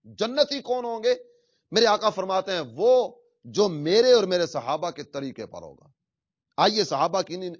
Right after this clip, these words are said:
انہی حسین اداؤں کو اپنائیں، انہی پیارے عقائد،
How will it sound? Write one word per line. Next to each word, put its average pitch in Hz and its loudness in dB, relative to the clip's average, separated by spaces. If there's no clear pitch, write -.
انہی 214 -10
حسین 151 -12
اداؤں 127 -10
کو 104 -14
اپنائیں، 95 -16
انہی 269 -4
پیارے 202 0
عقائد، 156 -4